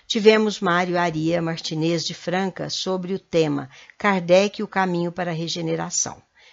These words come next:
Dia quatro, André Sobreiro, de Severínia, São Paulo, sobre o tema Fundamentação, Princípios e Didática de O Livro dos Espíritos.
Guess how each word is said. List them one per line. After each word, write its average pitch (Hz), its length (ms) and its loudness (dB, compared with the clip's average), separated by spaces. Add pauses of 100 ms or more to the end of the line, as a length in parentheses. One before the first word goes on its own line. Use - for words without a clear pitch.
(100)
Dia 160 180 -2
quatro, 240 720 0 (280)
André 175 360 4
Sobreiro, 175 760 2
de 143 160 -8
Severínia, 226 920 0
São 143 240 -6
Paulo, 165 560 -2 (320)
sobre 214 400 4
o 208 40 0
tema 147 520 -4 (480)
Fundamentação, 202 1400 4
Princípios 214 800 -4
e 185 80 0
Didática 170 680 -2
de 170 120 -6
O 170 40 -2
Livro 190 280 -4
dos 185 220 -10
Espíritos. - 920 -10